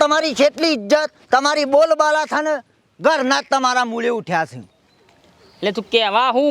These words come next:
Speaker 2: માગે છે, ચોખવટથી વાત કર એટલે સમજણ પડે.
Speaker 1: મેઠો, તમારો ભાઈ મેઠો?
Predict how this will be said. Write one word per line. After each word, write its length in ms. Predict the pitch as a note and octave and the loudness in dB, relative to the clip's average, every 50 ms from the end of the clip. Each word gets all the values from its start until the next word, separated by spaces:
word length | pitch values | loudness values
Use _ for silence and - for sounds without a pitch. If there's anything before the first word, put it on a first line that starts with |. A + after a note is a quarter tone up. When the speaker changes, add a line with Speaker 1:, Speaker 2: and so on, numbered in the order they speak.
| C4 | 2
Speaker 2:
માગે 240 | C4+ C4 C4 B3+ C#4 C4 | 0 0 0 -2 0 0
છે, 80 | C#4+ C#4 - C4 | 0 0 2 0
ચોખવટથી 580 | B3+ A#3+ - - B3 C#4 G3 F#3+ F#3 C4+ D4 C#4 | 0 0 0 -2 -2 -2 -2 -4 -4 -4 -2 0
વાત 140 | C#4 C#4+ C#4 - - | 0 -2 -2 -2 -2
કર 80 | D#4+ D4+ | -2 0
એટલે 120 | D4 C#4+ C#4+ | 0 0 -2
સમજણ 260 | A#3+ G3+ F#3 A3 A3 F3 E3 | -2 -2 -4 -4 -4 -4 -4
પડે. 160 | D#3+ C#3 - - _ _ _ _ _ - _ _ _ - | -6 -6 -8 -12 _ _ _ _ _ -20 _ _ _ 0
Speaker 1:
મેઠો, 400 | C#3+ D#3+ F#3 F3+ - - D#3+ F#3+ A#3 C4 C4 - | 2 2 2 2 2 2 2 2 2 2 2 2
તમારો 320 | B3 A#3 A#3+ B3 B3+ B3+ G3 | 2 2 2 2 2 2 2
ભાઈ 180 | D#3+ G#3+ B3 A3+ A#3+ | 2 2 2 2 2
મેઠો? 320 | A#3+ F#3+ - - - C4 | 2 0 0 0 2 2